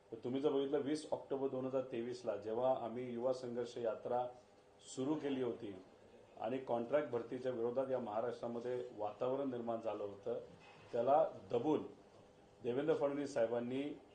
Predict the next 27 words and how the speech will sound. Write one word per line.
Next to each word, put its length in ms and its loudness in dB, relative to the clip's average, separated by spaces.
वीस 320 0
ऑक्टोबरला 600 4
दोन 180 0
हजार 160 0
तेवीसला 540 -4
असं 180 -2
जाहीर 260 6
केलं 220 0
होतं 220 0
की 100 -4
आम्ही 440 -4
कॉन्ट्रॅक्ट 480 0
भरतीचा 460 -2
जो 180 -4
जीआर 300 0
आहे, 140 -4
तो 80 0
रद्द 260 -2
करतो. 380 -8
पण 120 0
दुर्दैव 320 8
असं, 220 6
एकतीस 380 0
ऑक्टोबर 420 4
तेवीस 300 0
रोजी 300 0
कॉन्ट्रॅक्टची 800 0